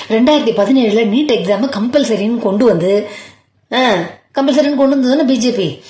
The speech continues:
அதனால என்னென்ன மாற்றங்கள் நடந்ததுங்கிறத சொல்றேன். இதெல்லாம் பி ஜே பி சாதனையில எழுதிக்க சொல்லுங்க. ம். ரெண்டாயிரத்தி பத்துல தமிழ் மீடியம் பசங்க நைன்டீன் பாயிண்ட் செவன் நைன் பர்சன்டேஜ் ஜாயின் பண்ணியிருந்தா எம் பி பி எஸ்ல. ம்.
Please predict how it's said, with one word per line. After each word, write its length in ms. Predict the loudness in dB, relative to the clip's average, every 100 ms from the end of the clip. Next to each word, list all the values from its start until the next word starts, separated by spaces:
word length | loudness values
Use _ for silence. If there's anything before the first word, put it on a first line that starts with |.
| -12
அதனால 360 | -4 0 2 2
என்னென்ன 380 | 2 0 0 -2
மாற்றங்கள் 560 | 0 0 0 0 2
நடந்ததுங்கிறத 480 | 0 2 2 2 2
சொல்றேன். 380 | 2 0 0 -2
இதெல்லாம் 360 | 0 2 2 2
பி 120 | 2
ஜே 120 | 2
பி 80 | 2
சாதனையில 540 | 2 4 4 4 4
எழுதிக்க 240 | 4 2 2
சொல்லுங்க. 420 | 2 2 -2 -6 -18 _ _ _ _ _ -6
ம். 240 | 0 0 -2 -10 -20 -20 -16 -4
ரெண்டாயிரத்தி 420 | 2 4 4 2
பத்துல 460 | 0 0 2 2 2
தமிழ் 220 | 2 2
மீடியம் 360 | 2 2 2 0
பசங்க 280 | -2 0 0 0 0
நைன்டீன் 400 | 0 2 2 0
பாயிண்ட் 240 | 0 -2 -2
செவன் 300 | 0 0 0
நைன் 200 | 0 -2
பர்சன்டேஜ் 340 | 0 0 2
ஜாயின் 200 | 2 2
பண்ணியிருந்தா 440 | 2 2 2 0
எம் 120 | 0 0
பி 80 |
பி 120 | 2 0
எஸ்ல. 220 | 0 -4 -4 -14 _ _ _ _ _ _ _ _ _ -4
ம். 240 | 0 0